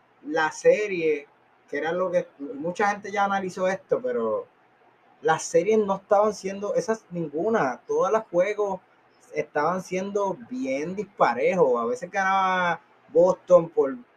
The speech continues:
veinte puntos, después otro juego, Miami por veinte puntos, y fue un revolú, el cual no, o sea, a pesar de que se fue a siete juegos, no se sentía como competencia.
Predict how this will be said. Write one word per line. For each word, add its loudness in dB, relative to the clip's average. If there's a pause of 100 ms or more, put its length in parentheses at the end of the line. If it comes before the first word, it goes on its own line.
veinte 4
puntos, 2
después 0
otro 2
juego, 4
Miami -2
por -2
veinte -2
puntos, -4 (400)
y -8
fue -4
un -4
revolú, 4 (560)
el -8
cual -4
no, -4
o -14
sea, -4
a 0
pesar -2
de -2
que 0
se 2
fue 4
a 0
siete -2
juegos, 2
no -4
se -10
sentía -4
como -6
competencia. -8